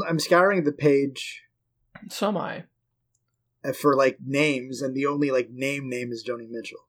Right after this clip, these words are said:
Speaker 2: Okay. Well, good
Speaker 1: Also
Speaker 2: for everyone who isn't Joni Mitchell. Should we
Speaker 1: <laughs>
Speaker 2: explain what Morgellons is if anyone's fucking listening and doesn't know what we're talking
Speaker 1: That's
Speaker 2: about?
Speaker 1: right.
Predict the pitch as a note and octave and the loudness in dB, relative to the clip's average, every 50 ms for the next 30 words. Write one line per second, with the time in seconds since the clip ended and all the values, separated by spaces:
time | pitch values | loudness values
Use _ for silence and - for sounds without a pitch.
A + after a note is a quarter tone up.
0 | _ _ _ _ _ _ _ _ _ _ _ _ _ _ _ _ _ _ - D3 | _ _ _ _ _ _ _ _ _ _ _ _ _ _ _ _ _ _ -8 -8
1 | C#3 C#3 C#3+ - - - - - _ - D#3 D#3 E3 D#3+ D#3+ D#3 - - - _ | -8 -8 -8 -12 -16 -16 -16 -16 _ -2 2 4 6 6 6 4 0 -8 -20 _
2 | _ _ _ _ _ _ _ _ _ _ _ _ _ _ _ _ _ _ _ _ | _ _ _ _ _ _ _ _ _ _ _ _ _ _ _ _ _ _ _ _
3 | _ _ - C#3+ - E3 E3+ F#3+ F#3+ G3+ G3+ F#3 E3+ D#3+ E3 D#3+ D3+ D#3 D#3 D3+ | _ _ -6 2 4 6 6 6 6 4 6 6 6 6 6 4 2 2 2 2
4 | C#3+ D3 C#3 C#3 D3 C3+ - C#3+ C3+ B2 - D2 - - - - - _ _ _ | 4 2 2 2 2 0 0 0 -2 -2 -4 -8 -8 -8 -8 -8 -8 _ _ _
5 | _ _ _ _ _ _ - - - G#3+ G3 D#4 E4+ D3 D3+ - - G#3+ A3 G#3 | _ _ _ _ _ _ -8 -4 0 4 4 6 6 4 2 2 2 2 4 4
6 | F3+ D#3 D3 D#3+ E3 G#3 - G3 - G#3 G#3+ G#3 A3 - A#3+ A#3 A#3 A3+ - - | 4 4 6 6 6 6 6 4 4 4 4 2 4 4 4 4 4 4 4 2
7 | F3+ - - E3 D#3+ F#3 G3+ F#3+ - - - F#3 F3+ - F#3 E3 D#3 D#3 D3 - | 2 4 4 4 6 6 4 4 2 4 2 2 2 2 2 4 4 4 4 4
8 | F3+ E3+ E3 D#3+ D3 C#3 - - C#3 E3+ D#3 C#3+ C#3+ C#3+ D#3 C3+ C#3 C3 - - | 2 4 4 4 4 4 4 2 2 2 2 4 4 4 4 2 2 0 2 4
9 | - - F3 B3 F3 D#3+ E3+ - F#3 F#3 - G3+ E3+ D3+ | 4 6 6 6 6 4 4 6 6 6 8 6 4 2